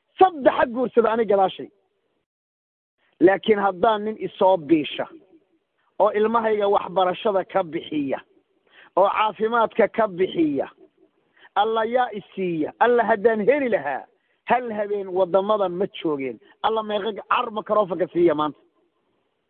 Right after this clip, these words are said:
Intaasoo gabdhood baa ku ilmaynaysa. Marka gabadha Ilaahay jaanis u siiyey maanta, nin Islaameed oo meher uun ku qaba,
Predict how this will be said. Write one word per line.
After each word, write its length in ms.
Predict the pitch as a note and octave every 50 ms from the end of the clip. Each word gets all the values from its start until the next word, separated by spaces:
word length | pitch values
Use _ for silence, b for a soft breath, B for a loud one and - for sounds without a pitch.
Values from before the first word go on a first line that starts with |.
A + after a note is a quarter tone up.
| _ _ _ _ _
Intaasoo 640 | C4 C#4+ C#4 - - - - A#3+ - - - A#3+ A3+
gabdhood 400 | G3+ G#3+ G#3 G#3+ A#3 A#3 G#3 F#3
baa 160 | G3+ G#3+ G3
ku 180 | - - B3 A#3
ilmaynaysa. 680 | G#3 A3+ G#3+ G3+ G#3 G#3+ G#3+ G3+ F3 D3+ A#2 - - - - _ _ _ _ _ _ _ _ _ _ _ _ _ _ _
Marka 260 | G#3 A#3 - A#3+ A#3+
gabadha 360 | A3 A#3 B3+ C#4+ D4 B3 C4 B3
Ilaahay 320 | B3+ B3+ C4+ C4 A#3 A3+ - -
jaanis 320 | - A3+ A#3+ B3 A#3+ F3 -
u 80 | - A#3 - -
siiyey 280 | - G#3 G3+ G3 F#3+ F#3
maanta, 560 | F3+ F3+ F#3 G3 A3 A#3 A3 - - C3+ G#2+ - _ _ _ _ _ _ _ _ _ _ _ _ -
nin 180 | C4 F4 F#4+
Islaameed 680 | F#4+ D4+ - - C4 B3 A#3+ A#3 A#3 A#3+ B3+ C#4 C4+
oo 180 | C4 - A#3+ A#3
meher 320 | A3 A3+ A3 G3+ G3+ C#4+ C#4
uun 160 | - A#3 A#3 G3
ku 120 | - C4+ - -
qaba, 240 | G3+ F3+ D#3 B2